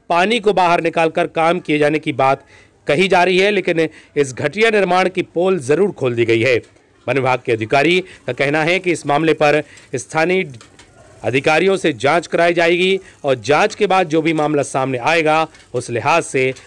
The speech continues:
कार्रवाई होगी। लेकिन इसमें सवाल सबसे बड़ा यह है कि बुंदेलखंड विकास प्राधिकरण के माध्यम से लाखों रुपए खर्च करने के बाद जब बांधों का निर्माण कराया जाता है, उसके बावजूद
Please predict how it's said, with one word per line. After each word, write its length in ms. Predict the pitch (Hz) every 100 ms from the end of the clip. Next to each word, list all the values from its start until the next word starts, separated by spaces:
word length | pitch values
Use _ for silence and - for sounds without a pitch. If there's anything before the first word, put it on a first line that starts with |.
| _ -
कार्रवाई 360 | 180 147 117
होगी। 320 | 110 113 120 - - - - _
लेकिन 220 | 190 180 247
इसमें 200 | 226 240
सवाल 380 | 214 196 247
सबसे 260 | 220 - 220
बड़ा 160 | 202 196
यह 260 | 175 185
है 100 | 196
कि 280 | 202 214 202 - _ 139
बुंदेलखंड 560 | 170 196 226 226 226
विकास 360 | 208 190 185 165
प्राधिकरण 460 | - 156 160 160 156
के 140 | 139
माध्यम 320 | 131 160 175
से 280 | 165 180 175 - - _
लाखों 500 | 120 131 165 202 220
रुपए 280 | 226 214 202 175
खर्च 260 | - 220 -
करने 320 | 185 165 160
के 100 | 156
बाद 260 | 151 175 160
जब 180 | 160 - - _ 113
बांधों 340 | 131 160 180
का 140 | 233 180
निर्माण 360 | 156 151 156
कराया 300 | 151 131 127
जाता 300 | 127 151 175
है, 240 | 160 160 165 - _ _ -
उसके 420 | 165 160 - 165
बावजूद 640 | 127 135 131 127 185 185